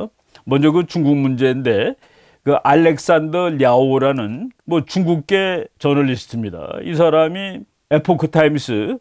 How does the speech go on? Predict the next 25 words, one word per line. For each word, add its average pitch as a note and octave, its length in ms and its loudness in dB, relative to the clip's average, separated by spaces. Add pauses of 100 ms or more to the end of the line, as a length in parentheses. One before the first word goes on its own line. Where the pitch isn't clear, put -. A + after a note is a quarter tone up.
오월 E3 540 2
팔 - 180 -4
일자 D#3+ 560 -2
기사를, D3 640 -4 (360)
뭐 C#3+ 180 0
긴 D3+ 500 -2
기사를 C#3+ 400 -2
썼는데, D3 640 -2 (240)
아주 E3+ 240 0
그 F3+ 100 0
내용이 D3+ 420 0
재미있습니다. G#2+ 600 -4 (420)
The E3 120 4
Story F3 440 0
of D#3+ 120 -4
China's F3 640 -4
First G3+ 460 -4 (140)
Aircraft D#3+ 640 -2 (100)
Carrier. A2+ 480 -4 (200)
중국의 E3 680 0
첫 - 260 -8
번째 E3+ 300 -4
항공모함 D3+ 720 -4
이야기. A2 720 -4
중국이 D3+ 640 0